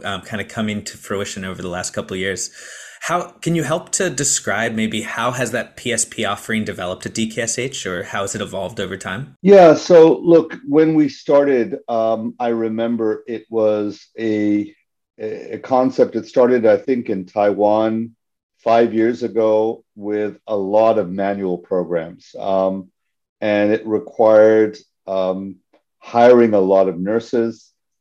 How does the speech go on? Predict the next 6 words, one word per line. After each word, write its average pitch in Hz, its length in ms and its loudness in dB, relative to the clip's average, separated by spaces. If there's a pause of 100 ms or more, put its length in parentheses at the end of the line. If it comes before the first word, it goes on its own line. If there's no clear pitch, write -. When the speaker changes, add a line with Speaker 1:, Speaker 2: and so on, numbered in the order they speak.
(200)
Speaker 2:
and 98 640 -4 (120)
running 113 480 4
the 101 80 -4
programs 101 720 0
very 110 320 2
manually. 101 880 -2